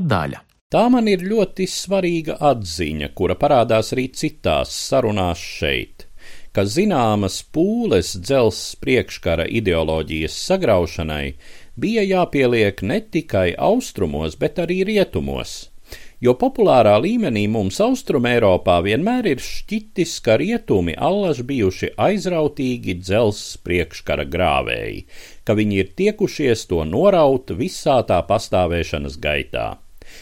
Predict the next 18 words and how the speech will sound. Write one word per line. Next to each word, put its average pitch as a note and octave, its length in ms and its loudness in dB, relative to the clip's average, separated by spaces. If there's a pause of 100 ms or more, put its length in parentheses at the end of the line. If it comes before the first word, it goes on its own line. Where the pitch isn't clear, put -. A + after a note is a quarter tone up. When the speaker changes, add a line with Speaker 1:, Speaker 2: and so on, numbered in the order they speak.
(200)
Speaker 2:
Tas A3+ 240 2
man A3+ 160 0
ir G3+ 80 0
zināms F#3+ 560 -2
jaunums, G2 480 0
ka F2+ 160 0
arī F#2 320 -2
rietumos F2+ 720 -2
dzelzs F2 480 -2
priekškars - 720 -4
tika A2 320 -4
pieņemts, G2+ 800 -2 (400)
un G#2 160 0
pieņemts D3 560 -2
kā C3 160 2
diezgan A2 720 -2
ērta G2+ 480 -2
situācija. B1+ 960 -6